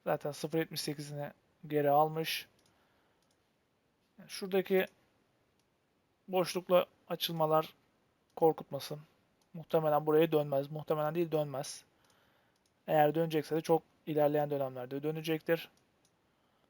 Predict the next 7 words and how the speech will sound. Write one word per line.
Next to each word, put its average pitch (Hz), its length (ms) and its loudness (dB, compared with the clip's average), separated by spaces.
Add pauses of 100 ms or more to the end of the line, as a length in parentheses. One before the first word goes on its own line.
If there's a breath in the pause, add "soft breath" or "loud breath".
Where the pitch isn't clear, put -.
(260)
Şimdi 165 220 -16
şuradan 165 300 0
bir 160 80 -4
dolar 160 260 6
bazlı 156 280 2
bakalım. 143 360 2 (4000)
Şu - 140 -20